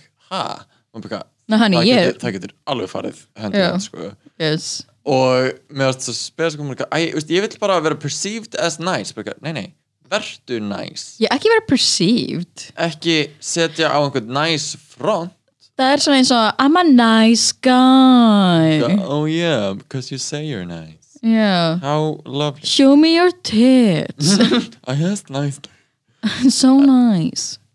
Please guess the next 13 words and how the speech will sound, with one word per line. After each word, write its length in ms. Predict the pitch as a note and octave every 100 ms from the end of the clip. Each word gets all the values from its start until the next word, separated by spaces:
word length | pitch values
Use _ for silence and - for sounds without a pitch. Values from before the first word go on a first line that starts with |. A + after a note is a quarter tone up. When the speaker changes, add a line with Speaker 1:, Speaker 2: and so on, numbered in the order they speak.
| -
Speaker 1:
En 460 | C#3+ C3+ C3 C3 -
þetta 180 | D3+ D3+
performance, 580 | D3 C#3+ A2 A#2+ C3 -
eh, 220 | A#2 A2+ G#2+
allir 300 | A#2+ A#2+ -
gera 220 | A#2 G#2
sitt 480 | G#2+ - E3+ D#3+ _ -
og 80 | B2+
mér 220 | C3+ C3
finnst 280 | C3 - -
standouts 540 | - C3+ B2 A#2+ A2+ A2+
vera 240 | G#2+ G2+ - _ -
Jujubee 600 | A2+ G#2+ F2+ G2 G2